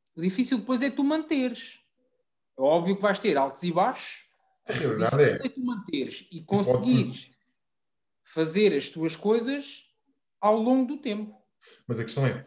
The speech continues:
Speaker 2: se tu te propuseres a ir a essa etapa da vida, imagina, tu ganhas tipo cinquenta mil euros a lançar esses dois gajos, ou a contar anedotas, de repente pegas nesses cinquenta, nesses cinquenta mil euros e cagas naquilo e dizes, "Foda-se, agora vou abrir um café,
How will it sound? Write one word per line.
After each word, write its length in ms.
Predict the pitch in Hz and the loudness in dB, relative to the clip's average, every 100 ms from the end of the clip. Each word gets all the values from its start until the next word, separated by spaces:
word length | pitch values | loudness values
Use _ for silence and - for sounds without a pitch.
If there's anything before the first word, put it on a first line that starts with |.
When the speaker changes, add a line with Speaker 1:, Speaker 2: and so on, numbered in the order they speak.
| _ | _
Speaker 2:
se 220 | - 131 | -10 -10
tu 140 | - 175 | -10 -14
te 80 | |
propuseres 800 | - 147 147 143 123 - - - _ | -10 -10 -2 4 4 2 -6 -14 _
a 40 | 113 | -6
ir 200 | 113 131 | 0 2
a 40 | |
essa 180 | 127 143 | 2 0
etapa 280 | 135 135 135 | 0 0 0
da 140 | 135 | 2
vida, 400 | 131 123 104 - - | 2 0 -2 -8 -12
imagina, 440 | 110 127 127 143 107 | -2 0 2 0 -2
tu 100 | 120 | 0
ganhas 360 | 123 127 123 | 2 2 0
tipo 180 | - 127 | -2 -8
cinquenta 380 | - 127 151 156 | -8 -6 -6 -2
mil 180 | 147 143 | 0 2
euros 440 | 151 185 - - - _ _ _ _ _ _ _ _ | 2 0 -4 -8 -20 _ _ _ _ _ _ _ _
a 60 | 120 | 0
lançar 280 | 127 135 143 | 2 4 2
esses 160 | 143 | 2
dois 180 | 135 135 | 2 2
gajos, 420 | 127 113 - - - | 2 0 -2 -8 -2
ou 300 | 147 156 139 | 2 4 2
a 40 | |
contar 260 | 147 135 143 | 0 2 2
anedotas, 420 | 143 131 - 110 | 4 2 0 -6
de 60 | - | -8
repente 240 | - 131 | -4 -2
pegas 300 | 135 131 127 | 0 0 0
nesses 180 | 127 123 | 0 -2
cinquenta, 240 | 131 127 | -6 -4
nesses 500 | 127 123 - 127 127 | -2 -2 -2 -2 -2
cinquenta 260 | - 139 135 | -4 -4 0
mil 180 | 127 127 | 2 4
euros 280 | 143 160 - - _ - _ _ _ _ _ _ | 4 2 -4 -14 _ -20 _ _ _ _ _ _
e 340 | 127 123 120 - | -2 0 -2 0
cagas 360 | 135 131 131 | 2 4 2
naquilo 400 | 127 123 165 180 | 2 2 0 -2
e 20 | 180 | -2
dizes, 260 | 131 139 | -2 -4
"Foda-se, 280 | - 180 151 | -4 -4 0
agora 180 | 151 160 | 2 2
vou 100 | 160 | 0
abrir 140 | 151 | 0
um 80 | 151 | -2
café, 260 | 143 139 | -2 -4